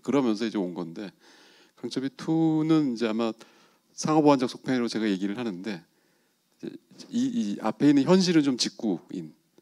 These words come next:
그러니까 진짜로 대한민국 혹은 그리고 저 위에 있는 북은 사실상 뭘 할, 결정할 수 있는 게 없는 게, 분단을 우리가 안 했잖아요.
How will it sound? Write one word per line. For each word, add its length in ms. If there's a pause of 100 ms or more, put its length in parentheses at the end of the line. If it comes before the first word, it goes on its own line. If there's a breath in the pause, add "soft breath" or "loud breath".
(160)
그러니까 160
진짜로 680
대한민국 640
혹은 280 (160)
그리고 220
저 140
위에 200
있는 160
북은 360 (640 soft breath)
사실상 360
뭘 160
할, 180 (120)
결정할 320
수 100
있는 140
게 80
없는 240
게, 260 (280 soft breath)
분단을 300
우리가 220
안 80
했잖아요. 440